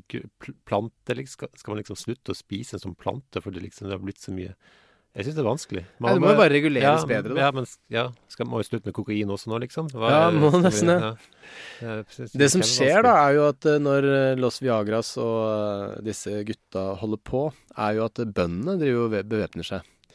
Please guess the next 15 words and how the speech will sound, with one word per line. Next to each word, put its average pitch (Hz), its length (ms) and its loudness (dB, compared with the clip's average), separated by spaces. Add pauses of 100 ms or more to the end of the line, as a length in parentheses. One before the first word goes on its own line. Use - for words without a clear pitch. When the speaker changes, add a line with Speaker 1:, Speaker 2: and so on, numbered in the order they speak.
Speaker 1:
Ja. 101 160 2 (160)
Speaker 2:
Så - 80 -20
man 131 160 2
kan 139 160 2
jo - 0 -
se 139 160 2
sånne 120 160 -2
dokumentarer 113 640 0
hvor, 113 240 2
eh, 107 880 0 (160)
altså, 120 160 -2
avokadobønder, 107 1040 0 (500)
eh, 110 800 -2
er 98 320 -6
maskert. - 640 -8